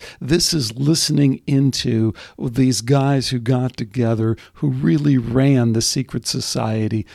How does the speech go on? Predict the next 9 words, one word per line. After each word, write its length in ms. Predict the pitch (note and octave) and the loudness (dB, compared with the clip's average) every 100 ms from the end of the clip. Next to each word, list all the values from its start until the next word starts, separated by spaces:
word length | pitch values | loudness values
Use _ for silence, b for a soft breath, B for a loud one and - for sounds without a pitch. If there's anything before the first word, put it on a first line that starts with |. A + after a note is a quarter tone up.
| B | B
that 240 | - C#3+ - | 0 0 0
brought 420 | B2 C#3+ C3+ C3 | 2 4 4 2
about 520 | A2 A#2+ G#2+ G#2+ - | 2 0 0 -2 -6
the 260 | D3 A#2+ A2+ | -6 -2 -2
phony 460 | - - A#2+ A#2 A2+ | -2 -2 2 2 0
Christianity 1080 | - A#2 - B2 A2+ A2 A2+ A2+ - F#2+ | -4 -4 -4 -4 -2 -2 -4 -6 -8 -10
that 300 | G2+ A2+ B2+ | -10 -8 -8
we 120 | B2+ A2 | -8 -8
have. 440 | A2+ G2 - - | -8 -10 -12 -20